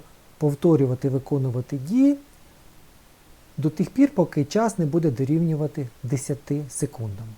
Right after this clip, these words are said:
Які ж дії нам потрібно виконувати? Нам потрібно буде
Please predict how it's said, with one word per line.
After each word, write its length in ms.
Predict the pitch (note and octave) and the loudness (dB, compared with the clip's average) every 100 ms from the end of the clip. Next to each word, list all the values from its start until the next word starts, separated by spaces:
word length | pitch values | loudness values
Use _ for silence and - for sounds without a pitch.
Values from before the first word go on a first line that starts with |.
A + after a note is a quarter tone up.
| - - - - - - - - - | -20 -20 -20 -20 -20 -20 -20 -10 0
Які 240 | F3+ F#3 | 0 2
ж 100 | G#3+ | 2
дії 220 | E3 F#3+ D#3 | 4 6 6
нам 160 | C#3+ | 4
потрібно 420 | D3+ - F3 E3 | 2 2 2 2
виконувати? 640 | D#3 C#3+ - A#2 A2 A2 - - - - - - - - | 2 0 -2 -8 -8 -12 -18 -20 -20 -20 -20 -20 -20 -2
Нам 220 | D#3+ E3+ | 4 4
потрібно 500 | D3 D3 C#3+ B2 C#3 | 4 0 0 0 0
буде 380 | B2 C3 B2+ A#2 | -2 -2 -2 -6